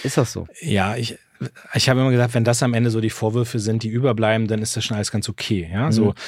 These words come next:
Speaker 2: Und wir haben mit den Grünen, und ich will das wirklich nochmal sagen, ich bin den Grünen total dankbar und ich will da gar keinen Widerspruch aufmachen und gar keinen Konflikt, den ich nicht brauche, weil sie haben mitgeholfen, dass es die Sondervermögen gibt. Da bin ich ewig für dankbar.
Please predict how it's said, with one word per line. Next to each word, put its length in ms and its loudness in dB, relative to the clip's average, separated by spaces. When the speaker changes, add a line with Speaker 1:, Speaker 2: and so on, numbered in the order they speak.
Speaker 2:
Und 160 2
wir 140 4
haben 300 2
mit 200 0
den 160 2
Grünen, 380 2
und 100 2
ich 140 -4
will 60 4
das 160 2
wirklich 180 -2
nochmal 220 4
sagen, 200 4
ich 140 -10
bin 160 2
den 160 2
Grünen 220 2
total 360 -2
dankbar 420 0
und 100 0
ich 160 -2
will 80 6
da 100 4
gar 140 0
keinen 240 0
Widerspruch 480 0
aufmachen 380 0
und 40 -2
gar 140 -2
keinen 140 -4
Konflikt, 480 -2
den 120 4
ich 140 -4
nicht 200 -2
brauche, 600 2
weil 100 0
sie 180 0
haben 140 2
mitgeholfen, 460 -2
dass 140 -4
es 80 -12
die 100 -8
Sondervermögen 720 0
gibt. 180 -8
Da 60 -2
bin 100 2
ich 100 -8
ewig 280 -4
für 100 -12
dankbar. 400 -10